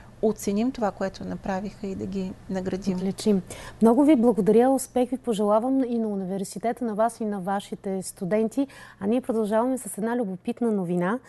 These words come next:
Speaker 2: Бейби бум в пловдивското село Устина. Високата раждаемост се запазва и в условията на covid пандемията, което е хубаво.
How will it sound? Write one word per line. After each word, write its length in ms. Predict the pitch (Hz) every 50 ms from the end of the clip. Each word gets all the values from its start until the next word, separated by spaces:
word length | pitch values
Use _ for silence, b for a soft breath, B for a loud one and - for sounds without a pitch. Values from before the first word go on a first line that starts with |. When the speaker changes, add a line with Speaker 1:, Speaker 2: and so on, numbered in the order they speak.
| B B B B B
Speaker 2:
Бейби 440 | 170 160 240 254 262 208 202 233 196
бум 280 | 175 170 247 269 277
в 60 | -
пловдивското 720 | - - 220 226 214 208 233 202 - - - 196 - 202
село 400 | 185 - 220 208 190 185 185 175
Устина. 480 | 180 - - - - 220 233 254 285 285 B B B B B B B
Високата 540 | 185 202 - 254 254 - - - - 226 202
раждаемост 580 | 202 202 185 175 214 226 254 262 277 277 -
се 80 | - 226
запазва 500 | 185 196 - - 220 233 240 - 247 262
и 60 | 240
в 100 | - -
условията 420 | 214 - - 233 233 240 233 -
на 120 | 233 226 220
covid 340 | - - 262 269 269 285 - _
пандемията, 500 | - 226 208 180 196 202 208 233 233 -
което 280 | - - 262 254 - 277
е 60 | 269
хубаво. 560 | - - - 294 233 233 220 185 190 233 262